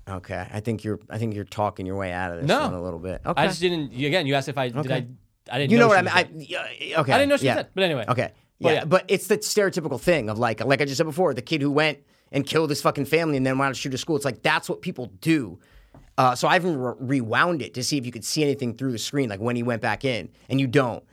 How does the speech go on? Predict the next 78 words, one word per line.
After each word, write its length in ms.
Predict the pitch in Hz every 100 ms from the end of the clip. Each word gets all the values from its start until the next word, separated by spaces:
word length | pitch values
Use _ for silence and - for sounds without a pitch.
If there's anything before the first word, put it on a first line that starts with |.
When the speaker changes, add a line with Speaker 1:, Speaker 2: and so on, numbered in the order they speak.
| _ _ -
Speaker 1:
And 100 | 135
then, 100 | 135
'cause 120 | 139
then 100 | 139
they 80 | 120
show 240 | 117 143
it 40 | 131
again 160 | 123
Speaker 2:
Mm. 20 |
Speaker 1:
later, 220 | 127 131 117
and 100 | 110
the 40 |
clip 280 | - 135 -
goes 160 | 123
on 140 | 117 110
for 120 | 113
longer, 420 | 104 104 120 135
and 120 | 131 117
you, 80 | 113
Speaker 2:
Mm. 100 | 107
Speaker 1:
and 100 | 117
you 60 |
hear 220 | 110 127 110
her 120 | 101
scream, 300 | - 127 107
and 60 | 95
I'm 60 |
like, 140 | 98 110
"Okay." 340 | 104 98 87 - -
'Cause, 120 | -
like, 100 | 127
I 80 | 131
wanted 360 | 131 131 131 123
to 80 | 117
see 200 | 131 127
if, 100 | 123
like, 200 | 113 117
you 40 |
see 240 | - 120
him, 200 | 110 117
like, 260 | 110 98 - _ _ -
you 100 | 107
know, 160 | 95 95
hitting 300 | _ 127 120
her 120 | 120 123
over 120 | 110
the 80 | 98
head 220 | 110 110
or 80 | 120
anything 200 | 120 135
like 120 | 131
that, 240 | 127 139 110
and 80 |
the 40 | 107
Speaker 2:
Yeah. 40 |
Speaker 1:
fir-, 80 | 107
you 160 | 117 120
just 180 | 107 -
don't 120 | 98
see 140 | -
anything. 320 | 95 92 85 -
Um, 380 | 120 117 107 101 - _ -
Speaker 2:
Yeah, 160 | 135 127
Speaker 1:
but 80 | 151
he 60 |
Speaker 2:
'cause, 180 | 120 113
yeah, 140 | 123 101
yeah. 120 | -
So 20 | -
Speaker 1:
gets 200 | 117 151 175
in 40 |
his 120 | 160
car, 420 | - 160 147 143 -
and 160 | 139 131
he 60 |
picks 260 | - 147 -
up 100 | 139
people, 540 | 143 131 127 127 117